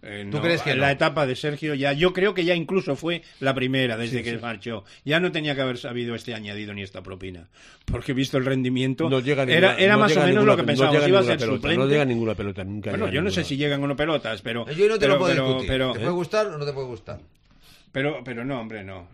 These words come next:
Speaker 1: Eh, eh, no tenía, es que aquí, y venga,
Speaker 2: Es decir,
Speaker 1: coger
Speaker 2: vosotros,
Speaker 1: jugadores.
Speaker 2: hace-, ni Sergio Sánchez, ni Sergio
Speaker 1: No, no,
Speaker 2: García.
Speaker 1: Sergio Sánchez, por supuesto que no,
Speaker 2: No.
Speaker 1: ni Sergio García tampoco.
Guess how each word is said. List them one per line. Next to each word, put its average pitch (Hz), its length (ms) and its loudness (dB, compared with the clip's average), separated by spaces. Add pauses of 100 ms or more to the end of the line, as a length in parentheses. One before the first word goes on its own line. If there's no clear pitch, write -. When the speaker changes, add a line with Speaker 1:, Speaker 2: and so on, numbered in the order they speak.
(120)
Speaker 1:
Eh, 135 200 -10
eh, 139 180 -6
no 160 180 -2
tenía, 151 320 0
es 160 120 -2
que 185 160 0 (160)
aquí, 160 220 -4
y 165 120 -2
venga, 208 200 0
Speaker 2:
Es - 40 0 (140)
decir, 165 100 2
Speaker 1:
coger 147 160 0
Speaker 2:
vosotros, 202 320 0
Speaker 1:
jugadores. 123 420 -4
Speaker 2:
hace-, 135 40 -12
ni 131 200 -8
Sergio 170 360 -6
Sánchez, 190 640 -4
ni 113 120 -12
Sergio 117 260 -10
Speaker 1:
No, 104 60 -6
no, 92 80 -6
Speaker 2:
García. 98 200 -8
Speaker 1:
Sergio 95 180 -12
Sánchez, 92 240 -12
por 110 80 -14
supuesto 117 280 -12
que 82 60 -16
no, 92 220 -8
Speaker 2:
No. 120 80 -4
Speaker 1:
ni 85 40 -8
Sergio 113 280 -8
García 101 260 -6
tampoco. 113 640 -10